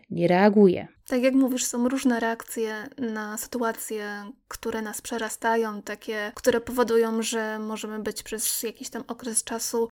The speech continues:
Speaker 2: y, w szoku, odrętwieniu i wtedy rzeczywiście może być brak reakcji z naszej strony.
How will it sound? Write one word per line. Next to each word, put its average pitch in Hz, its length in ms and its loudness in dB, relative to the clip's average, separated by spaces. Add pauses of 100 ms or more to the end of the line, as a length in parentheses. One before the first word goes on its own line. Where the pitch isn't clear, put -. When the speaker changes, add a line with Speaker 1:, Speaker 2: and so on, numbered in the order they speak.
(120)
Speaker 2:
y, 226 100 0
w - 120 -8
szoku, 226 800 0
odrętwieniu 226 1080 -2
i 208 220 -8
wtedy 214 580 -4
rzeczywiście 226 540 -6
może 220 240 -4
być 220 220 -6
brak 226 340 -2
reakcji 226 440 -2
z - 40 -6
naszej 233 260 -4
strony. 220 420 -6